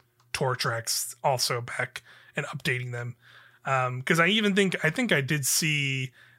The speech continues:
that there was some data mining of some stuff, um, but it's not fully confirmed because I, I, I think I remember when I saw it, it was on Twitter, and somebody basically pulled an image that is, like, the updated,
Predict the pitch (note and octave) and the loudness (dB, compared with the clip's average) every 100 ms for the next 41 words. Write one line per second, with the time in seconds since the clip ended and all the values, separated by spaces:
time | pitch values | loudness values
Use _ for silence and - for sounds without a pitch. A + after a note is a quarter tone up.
0 | - C3+ - C#3+ C3+ D3 C#3 C3 - D3 | -2 0 2 2 4 4 4 4 4 4
1 | C#3 C3+ C3 C#3 C3 B2 A#2+ A#2+ A#2 A#2+ | 2 0 0 0 0 0 -2 -2 -6 -10
2 | B2 - C3 B2 - C3+ C3 - C#3 C3+ | -6 0 0 0 -2 0 0 2 4 2
3 | - - _ _ _ _ C#3 B2 A#2+ B2+ | -2 -16 _ _ _ _ -2 0 0 0
4 | C3+ - G3 D#3 - D#3+ D#3+ D#3 C#3+ D3+ | 0 2 2 2 2 2 4 2 2 4
5 | D3 D3 C#3 D3 D3 C#3 C3 C3+ - D#3+ | 4 2 -2 -2 0 2 2 0 -2 -2
6 | - C#3+ C3+ E3 D3+ D3 C#3 C3 B2 - | 0 0 2 2 4 4 2 0 -2 0
7 | D3 C#3 B2+ B2 - - C#3 B2+ - D3 | 0 2 0 -2 -6 -8 -4 -4 -4 -2
8 | C3 B2+ B2 - - - - _ - D3 | 0 0 -2 -6 -20 -20 -20 _ -6 -2
9 | D3+ C#3+ D3 - C#3+ C#3 C3+ - E3 D3+ | 0 2 2 2 0 -2 -4 0 2 4
10 | D3 C#3 D3 - D#3 D#3+ E3 D3+ C#3+ C3 | 2 2 0 -4 0 4 4 4 2 2
11 | C#3+ C#3 C#3 B2+ C#3 - C#3 - D3+ C#3+ | 2 2 0 -2 -4 -2 -4 0 0 2
12 | C#3+ C#3 B2+ | 0 -2 -6